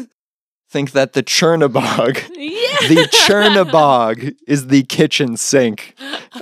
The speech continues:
Speaker 2: of Into
Speaker 1: <laughs>
Speaker 2: the Inklands. You gotta
Speaker 1: Nice.
Speaker 2: absolutely. So the Chernabog is a ten cost,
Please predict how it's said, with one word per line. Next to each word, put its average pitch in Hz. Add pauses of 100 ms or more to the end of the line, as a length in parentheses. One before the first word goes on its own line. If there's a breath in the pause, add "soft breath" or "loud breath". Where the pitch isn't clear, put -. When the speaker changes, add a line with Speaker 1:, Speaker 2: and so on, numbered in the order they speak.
Speaker 2:
of 151
Into 160
Speaker 1:
<laughs> 135
Speaker 2:
the 143
Inklands. 135 (680)
You 156
gotta 170
Speaker 1:
Nice. 254
Speaker 2:
absolutely. 165
So 156
the 147
Chernabog 151 (640)
is 127
a 120
ten 185
cost, 165